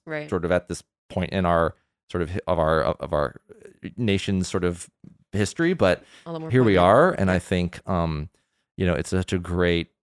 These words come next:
Speaker 2: opportunity for us to start to pick up and, and, and confront these, these truths, and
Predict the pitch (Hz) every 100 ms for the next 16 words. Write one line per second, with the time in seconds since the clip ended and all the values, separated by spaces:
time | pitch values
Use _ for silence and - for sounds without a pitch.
0 | - 87 87 - 92 87 - - 85 -
1 | - 90 92 92 85 - 85 - 85 80
2 | 78 - - _ - - 92 90 - _
3 | _ _ 90 78 82 80 - - 87 82
4 | 80 _ - 175 175 120 110 92 101 98
5 | 92 - - _ _ _ - 92 92 87
6 | - - 98 98 151 175 - - 92 87